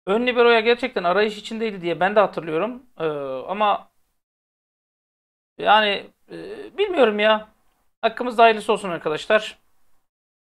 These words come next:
İnşallah Fenerbahçe için en doğru isim, e, o olur. En doğru, e, yatırım o olur. Şu an için desteklemek dışında yapacağımız hiçbir şey yok. Hocam çöplemiştin. Ya çöplemedim. Ya çöplemiştin. Ben istatistikleri önünüze sundum, söyledim.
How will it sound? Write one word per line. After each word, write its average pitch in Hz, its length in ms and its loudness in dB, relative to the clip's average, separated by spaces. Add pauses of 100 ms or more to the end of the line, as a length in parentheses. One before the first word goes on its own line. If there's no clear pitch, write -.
İnşallah 180 560 -4 (300)
Fenerbahçe 196 540 0
için 190 240 -14
en 196 540 -6
doğru 165 680 -2 (100)
isim, 185 460 -8 (140)
e, 135 340 -8
o - 140 -8
olur. 170 640 -2
En 170 320 -6
doğru, 160 580 2 (680)
e, 139 140 -12
yatırım 156 800 -6
o 160 100 -4
olur. 156 520 -2 (1500)
Şu 330 100 4
an 202 120 4
için 233 180 -4
desteklemek 208 540 -2
dışında 190 200 -6
yapacağımız 175 440 0
hiçbir 196 200 -12
şey 160 140 -6
yok. 190 220 -2
Hocam 254 240 4
çöplemiştin. 285 840 2
Ya 175 260 -2
çöplemedim. 214 920 -2
Ya 233 320 4
çöplemiştin. 269 800 -2
Ben 247 120 -2
istatistikleri 254 720 -6
önünüze 196 300 -2
sundum, 240 340 -8
söyledim. 185 500 -4